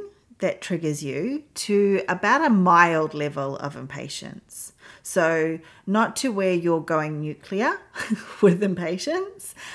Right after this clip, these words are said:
um, something that sort of just, I know, I would call frustrates you.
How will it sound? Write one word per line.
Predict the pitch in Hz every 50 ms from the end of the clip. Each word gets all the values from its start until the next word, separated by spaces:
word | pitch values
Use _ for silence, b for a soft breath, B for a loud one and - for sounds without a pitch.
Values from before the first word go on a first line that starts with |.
| B B B
um, | - 180 180 175 170 185
something | - 254 262 262 294 302 302 285 254
that | 240 214 175 - - -
sort | - 226 202
of | 202 196 196
just, | - 185 175 180 - - - - - b b b b b -
I | 190 190
know, | 180 143 127 -
I | - 170 196 214
would | 233 233 233
call | - - 190 175
frustrates | 147 - - 139 143 - - - - - - - - - -
you. | - - - -